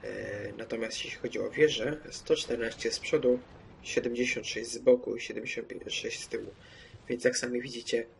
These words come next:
e, pancerz ma w zasadzie tragiczny, strasznie malutko, e, malutko właśnie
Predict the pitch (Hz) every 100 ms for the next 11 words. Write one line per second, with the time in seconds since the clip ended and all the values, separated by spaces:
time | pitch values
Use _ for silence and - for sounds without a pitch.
0 | _ - - - 113 - 135 127 117 113
1 | 117 113 - - 160 131 123 123 135 -
2 | - 120 147 - - - - 127 127 -
3 | 113 113 117 - 107 107 - - - -
4 | - - - 98 - 101 107 113 117 113
5 | 113 - - - - 107